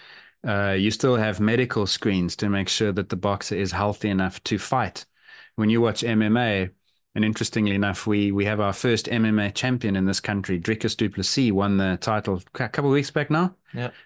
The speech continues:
Speaker 1: in a fight against Sean Strickland in Canada. And w-, we've spoken about it. It would be wonderful to talk to a guy like that about the mindset a-, around risk.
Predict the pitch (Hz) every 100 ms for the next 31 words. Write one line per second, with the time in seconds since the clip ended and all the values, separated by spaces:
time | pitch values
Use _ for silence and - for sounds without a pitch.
0 | _ 107 101 127 113 110 104 98 - 117
1 | 101 - 143 127 104 95 95 - 131 139
2 | 95 90 98 _ - _ - 110 104 104
3 | 107 _ _ - 160 131 143 143 123 117
4 | - 135 147 120 107 104 110 110 113 104
5 | 123 143 - 113 104 - 139 - 131 110
6 | 101 95 104 98 104 101 101 98 107 117
7 | - - 113 82 95 - 110 110 117 110
8 | 107 120 151 - -